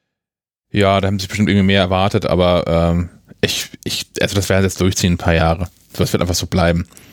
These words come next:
Und, ähm, dieses Jahr neue fünf G, diese neue Kameragedöns im, im Pro Max, Mega Plus, super großes iPhone. Ähm, vielleicht erleben wir das noch, dass da diese, diese optische Bildstabilisierung auch in das, äh,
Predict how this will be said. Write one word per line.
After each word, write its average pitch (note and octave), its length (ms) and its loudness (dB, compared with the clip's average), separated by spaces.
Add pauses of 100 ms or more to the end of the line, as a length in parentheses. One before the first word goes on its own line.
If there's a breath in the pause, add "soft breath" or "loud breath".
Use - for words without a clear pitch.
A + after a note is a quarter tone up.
(640 loud breath)
Und, F2 600 0
ähm, F2 720 0
dieses G#2 340 -2
Jahr G#2 100 0
neue G2+ 240 2
fünf F#2+ 380 -2
G, A2 340 2
diese - 180 -6
neue F#2 220 2
Kameragedöns G#2 960 0
im, F2 160 0
im F#2 240 2
Pro G2 520 2
Max, - 840 -2
Mega F#2 480 2
Plus, - 560 -4
super G2+ 500 0
großes - 400 -2
iPhone. F#2+ 480 2 (680 loud breath)
Ähm, F#2+ 540 2 (140)
vielleicht - 240 -4
erleben G2+ 180 0
wir G2+ 80 0
das G#2+ 240 0
noch, A#2 260 2
dass G2 220 -2
da F#2+ 280 2
diese, F#2+ 180 -6
diese F#2 140 -2
optische - 320 0
Bildstabilisierung G2 960 0
auch F2+ 200 -2
in F2+ 160 0
das, - 300 -2
äh, F2+ 400 0